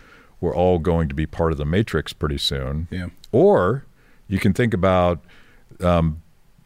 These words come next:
Speaker 1: radical technologists, you know, cyber libertarian world that is very real. It's very big. There's a lot of Bitcoin <coughs> millionaires out there,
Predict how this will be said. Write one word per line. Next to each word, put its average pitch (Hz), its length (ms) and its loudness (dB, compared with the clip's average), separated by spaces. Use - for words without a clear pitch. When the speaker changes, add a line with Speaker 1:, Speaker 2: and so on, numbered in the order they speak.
Speaker 1:
radical 101 440 2
technologists, 85 1120 0
you 82 100 -2
know, 78 60 0
cyber 87 460 0
libertarian 82 800 0
world 80 640 2
that 80 140 0
is 76 100 -4
very 92 280 2
real. 87 480 0
It's 87 120 -10
very 87 240 -2
big. 87 340 -2
There's 76 180 -4
a 78 60 -4
lot 80 220 2
of 73 100 -2
Bitcoin 87 520 -2
<coughs> - 0 -
millionaires 87 560 0
out 73 220 0
there, 73 340 -2